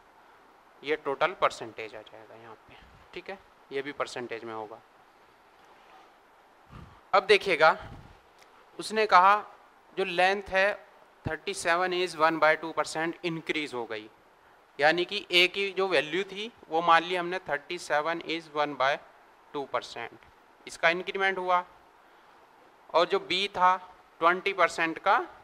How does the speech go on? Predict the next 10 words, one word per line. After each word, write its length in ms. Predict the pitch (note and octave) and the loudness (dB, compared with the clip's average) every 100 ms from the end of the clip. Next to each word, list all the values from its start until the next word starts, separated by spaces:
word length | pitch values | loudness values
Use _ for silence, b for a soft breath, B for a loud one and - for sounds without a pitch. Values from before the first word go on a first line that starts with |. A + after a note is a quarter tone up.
| - _ _ | -20 _ _
decrement। 640 | D3 D3 D3 B2+ A2+ G#2+ G#2 - - _ _ _ _ _ _ _ _ _ _ _ _ _ _ - - - _ - - _ - | -6 -6 -4 -8 -8 -10 -14 -20 -20 _ _ _ _ _ _ _ _ _ _ _ _ _ _ -20 -20 -20 _ -20 -20 _ 2
अब 340 | E3 - - - | 2 0 -18 -4
formula 340 | D3+ F3 G3 | 0 2 4
में 100 | G#3 | 4
put 180 | G#3+ G#3+ | 2 0
कर 160 | - G3+ | 2 2
दीजिएगा, 300 | G#3 G#3 G#3+ | 0 2 2
answer 340 | F#3 F3+ G3+ | 2 0 2
आ 80 | F#3 | 4
जाएगा, 280 | F3 E3+ | 4 2